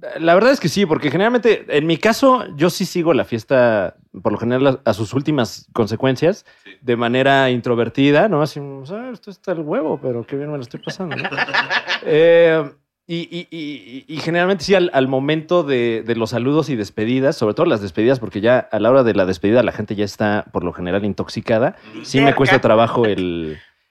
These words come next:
Speaker 1: el, el, el, el contacto físico de repente, eh, que seguramente vendrá de algún trauma de la, de la niñez,
Speaker 2: Ujú.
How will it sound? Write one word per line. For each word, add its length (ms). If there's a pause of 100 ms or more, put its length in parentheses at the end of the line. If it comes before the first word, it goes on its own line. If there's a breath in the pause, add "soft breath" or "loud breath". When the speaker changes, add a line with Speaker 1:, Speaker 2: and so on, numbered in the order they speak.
(120)
Speaker 1:
el, 280
el, 300
el, 240
el 140
contacto 420
físico 500
de 100
repente, 540 (220)
eh, 260
que 220
seguramente 500
vendrá 280
de 60
algún 220
trauma 360
de 120
la, 500
de 100
la 180
niñez, 600
Speaker 2:
Ujú. 120